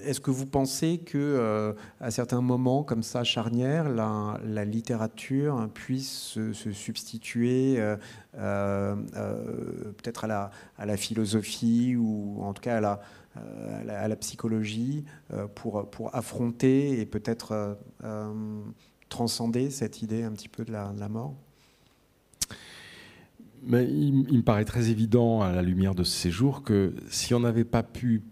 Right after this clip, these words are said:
Speaker 2: par les dessins, faire du dessin, lire quelques pages,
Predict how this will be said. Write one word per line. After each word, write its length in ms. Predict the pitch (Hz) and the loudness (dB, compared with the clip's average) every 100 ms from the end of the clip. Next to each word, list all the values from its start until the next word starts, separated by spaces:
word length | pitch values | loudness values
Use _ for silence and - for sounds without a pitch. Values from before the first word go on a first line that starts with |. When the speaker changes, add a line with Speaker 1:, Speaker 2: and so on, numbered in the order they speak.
| - _ _ | -20 _ _
Speaker 2:
par 220 | - 131 127 | 2 4 4
les 120 | 127 | 4
dessins, 500 | 120 117 - 110 101 - _ _ _ _ _ _ _ _ _ _ _ _ _ _ _ _ _ _ _ _ | 4 2 2 0 0 -6 _ _ _ _ _ _ _ _ _ _ _ _ _ _ _ _ _ _ _ _
faire 600 | - - - 151 147 131 | -14 -10 4 4 6 2
du 120 | 110 | 0
dessin, 420 | 110 107 - 107 101 - _ _ _ _ _ _ _ _ _ - _ _ _ _ _ _ _ _ - | 2 0 0 -4 -6 -16 _ _ _ _ _ _ _ _ _ -20 _ _ _ _ _ _ _ _ -2
lire 500 | 107 120 151 160 160 | 2 6 6 6 2
quelques 260 | 131 123 | 0 2
pages, 500 | - 117 113 104 95 | 2 2 2 0 -2